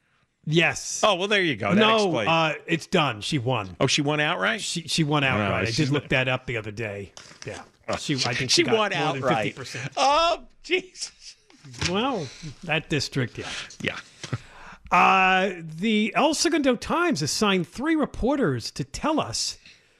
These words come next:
Speaker 1: what really happened with the deadly attack at Peck Park in San Pedro,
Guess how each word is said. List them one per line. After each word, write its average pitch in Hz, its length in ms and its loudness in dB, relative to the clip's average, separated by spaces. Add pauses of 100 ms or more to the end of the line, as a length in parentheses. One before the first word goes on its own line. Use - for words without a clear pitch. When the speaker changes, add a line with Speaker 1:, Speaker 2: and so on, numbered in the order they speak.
(680)
Speaker 1:
what 143 220 -2
really 247 420 2
happened 175 580 -2 (140)
with - 140 -6
the 143 60 0
deadly 196 440 0
attack 170 600 -4 (120)
at - 220 -8
Peck - 320 -4
Park 117 320 -2
in 117 120 -4
San 110 300 -2
Pedro, 131 560 -6